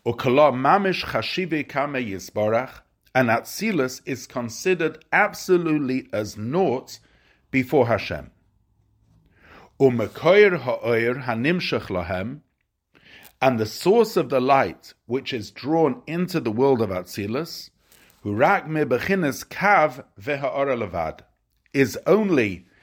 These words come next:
a fractional beam called the kav. V'gam achakach oid tzimtzumim rabim, and even thereafter there are many contractions, ad sheyumshach ha'oyer bebechinas chachma v'chesed,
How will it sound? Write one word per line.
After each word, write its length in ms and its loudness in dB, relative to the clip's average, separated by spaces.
a 360 2
fractional 880 0
beam 500 -2
called 300 6
the 100 -2
kav. 320 0
V'gam 420 4
achakach 800 -2
oid 220 0
tzimtzumim 720 -4
rabim, 500 -4
and 120 -2
even 300 0
thereafter 560 2
there 160 0
are 80 -2
many 260 0
contractions, 1160 -2
ad 200 2
sheyumshach 640 0
ha'oyer 380 2
bebechinas 680 -6
chachma 440 -4
v'chesed, 640 -4